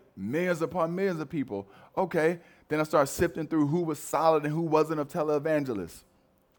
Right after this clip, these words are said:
I, I will say that in, in past years,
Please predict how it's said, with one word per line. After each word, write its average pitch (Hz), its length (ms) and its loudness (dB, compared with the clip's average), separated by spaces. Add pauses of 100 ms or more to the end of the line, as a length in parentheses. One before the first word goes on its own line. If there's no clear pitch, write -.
(1700)
I, - 180 -4
I 160 160 4
will 185 180 4
say 170 440 4
that 143 240 4
in, 139 220 0 (100)
in 139 220 -2
past 160 520 0
years, 135 800 -2